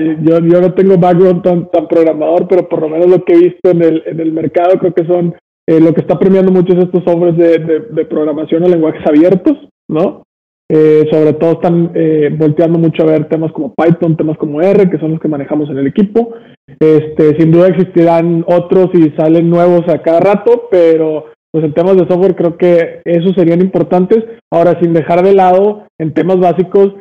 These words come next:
mi Excel de oro, ¿no? De batalla, importantísimo saber usar Excel. O sea, no, en serio, no lo, no lo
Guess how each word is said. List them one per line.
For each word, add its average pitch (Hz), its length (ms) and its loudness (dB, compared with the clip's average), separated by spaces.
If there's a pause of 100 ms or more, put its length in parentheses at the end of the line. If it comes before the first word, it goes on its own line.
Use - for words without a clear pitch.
(100)
mi 160 120 0
Excel 170 320 -2
de 196 80 2
oro, 190 340 0 (140)
¿no? 170 240 -4
De 180 100 0
batalla, 175 640 0
importantísimo 170 800 -2
saber 175 240 2
usar 185 220 2
Excel. 185 440 0
O - 380 -10
sea, 165 60 0
no, 170 500 0
en 165 160 -4
serio, 185 200 2
no 196 140 2
lo, 196 280 2
no 170 200 -6
lo 170 800 0